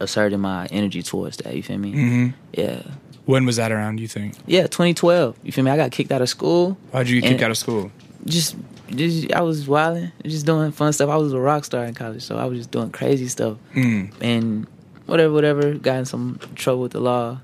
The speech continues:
Speaker 1: kicked out of school, came back home. I was, uh, working with, if you ever heard of, um, Earth Gang.
Speaker 2: I have heard of
Speaker 1: Yeah.
Speaker 2: Earth Gang.
Speaker 1: We formed, like, uh, co-, like, a collective called Spillage Village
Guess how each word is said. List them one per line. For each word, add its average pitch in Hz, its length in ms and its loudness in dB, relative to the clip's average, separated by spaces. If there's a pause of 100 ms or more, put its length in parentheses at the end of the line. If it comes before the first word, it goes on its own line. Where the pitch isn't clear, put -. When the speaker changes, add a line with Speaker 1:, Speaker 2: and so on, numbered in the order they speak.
(220)
Speaker 1:
kicked - 240 -4
out 123 100 0
of 117 60 -2
school, 120 400 -2 (420)
came 117 180 -4
back 110 180 -4
home. 113 420 -6 (960)
I 107 100 0
was, 107 220 0
uh, 104 240 -2
working 110 240 0
with, 107 240 -2
if 101 100 -12
you 110 80 2
ever 107 120 0
heard 104 120 -4
of, - 60 -6
um, 95 340 -6
Earth 110 160 -2
Gang. 101 320 -6 (540)
Speaker 2:
I 131 80 2
have 139 260 2
heard 127 160 2
of 120 60 2
Speaker 1:
Yeah. 127 80 6
Speaker 2:
Earth 117 180 2
Gang. 107 460 -2 (1160)
Speaker 1:
We 139 100 6
formed, 135 260 0
like, 104 220 -2 (440)
uh, 101 540 2
co-, - 260 -2
like, 82 180 0
a 85 40 -8
collective 117 480 0
called 117 220 0
Spillage 113 340 -2
Village 127 420 2